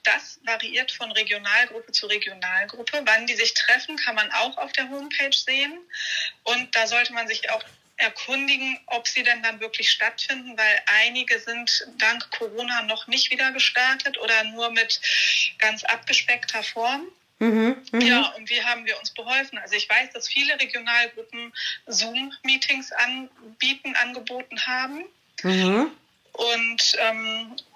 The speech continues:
Speaker 1: auch wir vom Arbeitskreis Makula haben mehrere Veranstaltungen über Zoom angeboten, also wo es dann wirklich drum ging, ähm, auch um das Thema A M D natürlich, aber auch um das Thema Morbus Stargardt. Wir hatten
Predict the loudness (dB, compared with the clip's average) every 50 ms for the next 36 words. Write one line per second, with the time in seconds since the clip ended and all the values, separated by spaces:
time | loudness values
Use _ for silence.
0 | -2 0 0 0 2 2 2 2 2 2 0 -2 0 0 2 4 4 2 2 2
1 | -2 0 2 2 2 0 0 0 -2 -2 -2 -2 -4 -4 -2 0 0 0 0 0
2 | 0 -2 -2 -2 0 2 2 2 2 0 -4 -4 -4 -4 -4 -4 0 0 0 2
3 | 4 2 2 2 2 2 2 2 0 -2 -6 -8 -14 -16 -6 -4 -2 -2 -2 -2
4 | -4 -6 -6 -4 -4 -4 -4 -4 -6 -8 -6 -6 -6 -6 -6 -4 -2 0 0 0
5 | -2 -4 -6 -4 -2 0 0 0 -2 -4 -4 -6 -4 -4 0 0 0 0 0 -4
6 | -8 -6 -4 -2 -2 0 0 -2 -2 0 0 2 4 4 4 4 2 0 -2 -6
7 | -12 _ _ _ _ _ _ -4 -4 -4 -6 -10 -14 -16 -18 -18 -20 -20 -20 -12
8 | -2 0 0 0 0 -2 -4 -4 -2 0 0 0 2 2 4 4 4 2 2 2
9 | 4 4 4 4 2 2 2 2 2 4 4 2 2 2 2 0 0 0 0 0
10 | 0 0 0 0 0 -2 -2 -2 -2 -6 -8 -10 -8 -8 -6 -4 -4 -4 -4 -4
11 | -6 -6 -8 -10 -6 -4 -4 -4 0 2 4 4 4 4 4 4 4 4 2 2
12 | 2 0 0 0 0 -2 -4 -6 -8 -8 -8